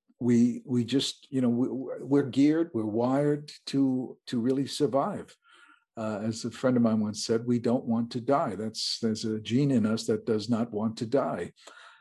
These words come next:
So when there's uncertainty, whatever and wherever it might be, it, it tends to get that, uh, amygdala kind of sensitized, and we're trying to interpret whether there's danger. Uh, it goes along with being in control. We, we like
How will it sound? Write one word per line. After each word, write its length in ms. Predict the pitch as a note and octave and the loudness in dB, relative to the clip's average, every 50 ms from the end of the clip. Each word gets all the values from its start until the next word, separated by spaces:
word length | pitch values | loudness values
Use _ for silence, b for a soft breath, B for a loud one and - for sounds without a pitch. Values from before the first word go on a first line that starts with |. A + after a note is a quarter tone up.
| B B _ | B B _
So 320 | - - - C3+ B2 B2 | -6 0 4 6 6 6
when 240 | B2 B2 B2+ C3+ C3+ | 6 6 6 6 6
there's 220 | C#3 C3+ B2 A#2 | 4 4 4 4
uncertainty, 800 | C#3 C3 C3 A#2+ - - - E3 E3+ - - F3 D3+ - A#2 A#2 | 4 4 2 2 0 0 0 0 0 0 -4 -6 -4 0 0 2
whatever 420 | A#2 C#3 C#3 E3 F#3+ F#3 E3+ E3 D#3 | 2 2 2 2 0 0 -4 -6 -6
and 240 | - A#2 A#2 A#2 A2+ | -4 -2 -2 0 0
wherever 500 | B2 D#3+ F#3+ G3 E3 A#2 G2 F#2 G2+ G2+ | 0 0 0 0 -2 -2 -2 -2 -4 -4
it 120 | E2+ C#2+ | -4 -4
might 320 | G#2 A2+ A#2 A#2 A2 - - | -2 0 0 0 -2 0 2
be, 320 | D3 D#3+ D3 G#2+ G#2 A2 - _ _ _ _ _ _ _ | 2 4 4 4 2 -2 -6 _ _ _ _ _ _ _
it, 180 | C3+ C3 A#2 - - | -2 -2 -2 -2 -2
it 240 | B2 B2 A#2+ - | -4 -4 -4 0
tends 300 | - C#3 C#3+ D3 C#3+ - | 0 2 2 2 0 -2
to 100 | - C#3+ | -4 -2
get 260 | B2+ C#3+ C3+ B2+ - - | 0 0 0 0 0 2
that, 300 | C3 B2+ A#2 - - A#2 | 2 2 2 0 -4 -4
uh, 340 | A2 A#2+ A#2 A2+ A2 - | -2 -2 -2 -2 -4 -4
amygdala 640 | A#2 B2 A#2 B2 C3+ A#2+ - B2+ A#2 A2 A2 G#2 - | -2 0 0 0 0 0 -2 -2 -2 -2 -2 -4 -4
kind 220 | - - A#2+ A#2 A#2 | -2 0 2 2 2
of 340 | A2+ A2+ - - - - | 0 -2 -8 -14 -14 -12
sensitized, 880 | - - D3+ D3 D#3+ D#3 - B2+ - - G#2+ F2+ E2+ F#2 G#2+ A2+ - - B B B B B B B _ | -6 -4 -4 -4 -2 -2 -4 -4 -4 -2 -2 0 0 0 -2 -4 -4 -8 B B B B B B B _
and 220 | - A#2 A#2 A2+ A#2 | 0 2 2 4 4
we're 100 | A#2 A2 | 2 2
trying 240 | A2+ - C#3+ C3 B2+ | 2 2 2 4 6
to 120 | B2+ A#2+ | 6 4
interpret 480 | A2 G#2 - - D3 C#3+ C#3+ C3+ A2+ - | 4 2 2 2 2 2 2 -2 -4 -4
whether 300 | G#2+ A2+ A2+ A2+ A2 G#2+ | -2 -2 -2 -2 -2 -2
there's 260 | F#2+ G#2+ G#2+ G2 G2 G#2 | -2 -2 -4 -4 -4 -2
danger. 560 | - C3+ F3 G3+ F#3 D3+ C3+ G2 D#2 E2 - B B B B B B B B _ | -2 0 0 0 -2 -2 -6 -8 -10 -10 -12 B B B B B B B B _
Uh, 180 | - G2 G2 F#2 - | -6 -4 -4 -4 -6
it 200 | - - - _ | -8 -10 -10 _
goes 240 | - A#2+ A2 G#2+ A2 | 2 2 2 4 4
along 340 | A2 G#2 G#2 G#2+ A2 A2 A2 | 4 4 4 4 4 4 4
with 200 | A2 G#2 - - | 4 2 2 0
being 220 | A#2 A2 G#2+ A2+ G#2 | 0 0 2 2 0
in 140 | G#2 A#2 A#2 | 0 -2 -4
control. 720 | - - A2+ A2 A2 - - E3 F3+ F#3+ A2+ E2+ D#2+ B B B B B B B _ | -2 -2 -2 -2 -4 -4 -4 -2 -2 -2 -2 -4 -8 B B B B B B B _
We, 260 | A#2 A#2+ A#2+ A#2 A2+ - | 2 4 4 4 4 2
we 180 | G#2 B2 B2 | 2 2 4
like 360 | A#2 A#2+ B2+ C#3+ C#3+ C#3+ - | 4 4 2 2 0 -4 -10